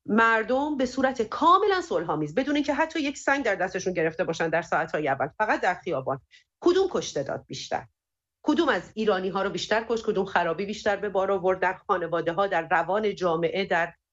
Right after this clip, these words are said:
ثبات جامعه و در نهایت در پایه‌های اون چه که حالا ما عنوان سرمایه اجتماعی می‌شناسیم؟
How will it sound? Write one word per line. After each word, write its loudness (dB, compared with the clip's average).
ثبات 2
جامعه 0
و 0
در -2
نهایت -2
در 0
پایه‌های 0
اون -2
چه -2
که -2
حالا 2
ما 0
عنوان 0
سرمایه -2
اجتماعی -2
می‌شناسیم؟ -6